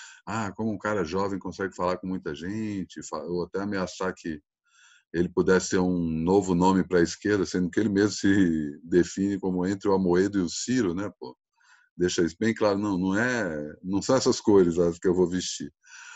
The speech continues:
Mas o que eu tava comentando contigo é que, e escrevi sobre isso também lá no Trabalho Sujo, justamente que é,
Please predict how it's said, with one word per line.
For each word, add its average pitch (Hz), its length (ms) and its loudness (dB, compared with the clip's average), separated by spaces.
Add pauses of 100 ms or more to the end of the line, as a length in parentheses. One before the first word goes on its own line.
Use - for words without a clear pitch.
(180)
Mas 92 1040 0
o 90 60 -14
que 107 80 -2
eu 98 60 2
tava 104 160 2
comentando 107 420 -2
contigo 117 480 -2
é 123 60 0
que, - 60 -20 (120)
e 113 160 2
escrevi 104 420 -4
sobre 98 280 -4
isso 95 100 -8
também 92 220 -4
lá 92 100 -4
no 90 60 -6
Trabalho 95 260 -6
Sujo, 113 320 -8
justamente 110 580 -6
que 117 240 -4 (600)
é, 90 880 -2